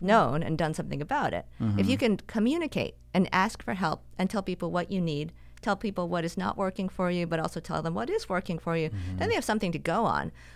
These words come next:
Speaker 1: When you get wound up in this kind of ball of silence because you think you're supposed to be strong and have all the answers
Speaker 2: Mm-hmm.
Speaker 1: yourself,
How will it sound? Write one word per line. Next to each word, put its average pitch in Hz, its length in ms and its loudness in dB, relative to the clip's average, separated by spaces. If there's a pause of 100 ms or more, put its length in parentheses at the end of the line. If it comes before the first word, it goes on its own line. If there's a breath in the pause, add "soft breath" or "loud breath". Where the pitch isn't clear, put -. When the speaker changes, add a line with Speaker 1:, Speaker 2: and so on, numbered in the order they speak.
Speaker 1:
When 233 200 6
you 285 120 2
get 269 240 0
wound 208 360 2
up 202 260 2
in 185 160 2
this 170 160 2
kind 175 160 0
of 160 140 -4
ball 160 240 6
of 151 60 0
silence 170 500 2
because 156 320 0
you 147 80 -2
think - 180 -2
you're 143 60 -2
supposed 151 300 0
to - 40 -6
be 127 100 -6
strong 196 440 2
and 147 100 0
have 151 140 2
all 151 100 6
the 101 140 4
answers 98 240 2
Speaker 2:
Mm-hmm. 98 80 0
Speaker 1:
yourself, 151 400 0